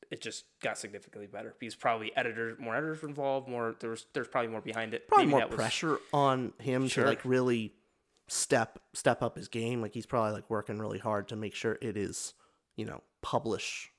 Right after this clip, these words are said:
Speaker 2: publish level. I,
Speaker 1: Right.
Speaker 2: I imagine the, the pressure probably made it a little better.
Speaker 1: Yeah. Yeah. I, I imagine, like, as a teacher, he was kind of writing the first one, like, here and there, just doing it between classes. Second one, he was like, "Oh, now I need it." Yeah.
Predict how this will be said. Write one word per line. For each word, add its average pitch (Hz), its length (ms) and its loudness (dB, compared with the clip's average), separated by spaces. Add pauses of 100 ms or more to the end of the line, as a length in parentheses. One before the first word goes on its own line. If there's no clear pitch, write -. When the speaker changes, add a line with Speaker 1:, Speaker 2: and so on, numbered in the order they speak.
(120)
Speaker 2:
publish 107 340 -4
level. 113 520 -2
I, 123 40 -6
Speaker 1:
Right. 113 140 2
Speaker 2:
I 131 80 2
imagine 113 400 0
the, 104 120 -8 (200)
the 123 100 -10
pressure 110 380 -2
probably 104 260 -4
made 107 260 -6
it 98 80 -10
a 104 40 -8
little 101 140 -6
better. 107 260 -10 (260)
Speaker 1:
Yeah. 139 200 2 (440)
Yeah. 113 120 -8 (200)
I, 156 220 6
I 147 100 2
imagine, 139 560 0
like, - 320 -10
as 127 160 0
a 117 60 -8
teacher, 120 560 -8
he - 120 -16
was 113 140 -8
kind 120 180 -2
of 110 100 -4
writing 117 280 -2
the 113 60 -10
first - 360 -4
one, 113 280 -4
like, 104 180 -12
here 123 180 -8
and 107 160 -8
there, 107 320 -4
just - 160 -12
doing 110 240 -8
it 110 140 -10
between - 260 -14
classes. 107 480 -6
Second - 360 -2
one, 113 120 -8
he 107 60 -8
was 107 80 -12
like, 107 140 -12
"Oh, 113 240 2 (580)
now 120 160 0
I 117 60 -2
need 104 140 -6
it." 110 200 -14
Yeah. 107 120 -12